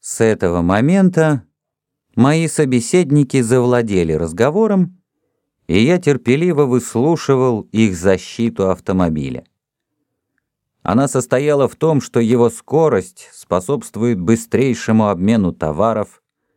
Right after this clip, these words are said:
молниеносному прессованию деловых отношений и возможности перебрасываться в отдаленное место – почти с быстротой чтения.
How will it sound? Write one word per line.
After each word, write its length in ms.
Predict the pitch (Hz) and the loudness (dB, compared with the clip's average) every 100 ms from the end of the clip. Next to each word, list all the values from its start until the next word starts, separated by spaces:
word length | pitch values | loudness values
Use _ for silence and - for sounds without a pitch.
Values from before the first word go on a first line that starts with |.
| _ _ _ _ | _ _ _ _
молниеносному 1160 | 90 110 120 127 135 139 139 165 - 131 135 123 | 0 2 2 2 2 2 2 0 -2 -2 0 0
прессованию 1000 | 120 117 - 117 110 131 147 131 113 104 | 0 -2 -2 -2 0 0 0 0 0 0
деловых 480 | 101 104 113 120 101 | 0 0 -2 -4 -4
отношений 840 | - 87 85 - 143 131 120 113 _ _ _ _ _ _ | -4 -4 -4 -2 0 2 0 -2 _ _ _ _ _ _
и 100 | 117 | 2
возможности 840 | 117 113 107 147 143 127 117 - | 2 2 0 -2 0 -2 -2 -2
перебрасываться 1000 | 104 120 110 92 127 135 120 107 - 107 | -2 0 0 0 -2 -2 -6 -8 -6 -2
в 60 | 98 | -2
отдаленное 760 | 92 95 107 101 85 80 78 | 0 0 0 0 0 0 0
место – 540 | 90 143 143 - 110 - _ _ _ _ - | 0 -2 -2 -2 -4 -6 _ _ _ _ -4
почти 400 | 95 - - 107 | -4 -4 -6 -4
с 100 | 87 | -2
быстротой 640 | 90 - - 82 87 78 | -2 -2 -4 -2 -2 -4
чтения. 600 | - - 71 64 60 - | -8 -8 -6 -6 -8 -12